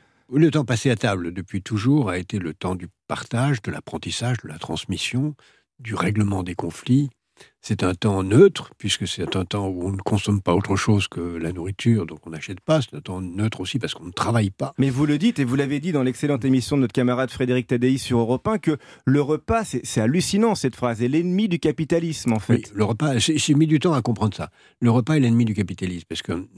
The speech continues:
Speaker 1: en effet, pendant le repas, on ne consomme pas d'autre chose, on consomme peu de choses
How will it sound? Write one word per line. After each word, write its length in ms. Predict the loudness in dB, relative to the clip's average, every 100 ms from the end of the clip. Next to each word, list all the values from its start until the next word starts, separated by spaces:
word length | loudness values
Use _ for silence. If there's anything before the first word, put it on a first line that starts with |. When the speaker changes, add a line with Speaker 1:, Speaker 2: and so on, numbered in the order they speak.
| -18
Speaker 1:
en 120 | -8 -6
effet, 200 | -2 -2
pendant 300 | 2 2 2
le 60 |
repas, 420 | 0 0 -2 -2 -6
on 140 | -10 -8
ne 100 | -4
consomme 400 | 0 0 0 -2
pas 160 | -2
d'autre 260 | -4 -8 -4
chose, 300 | -2 -2 -4 -10
on 60 |
consomme 360 | -6 -4 -4 -8 _ 0
peu 200 | 2 2
de 100 | -2
choses 400 | 0 0 -2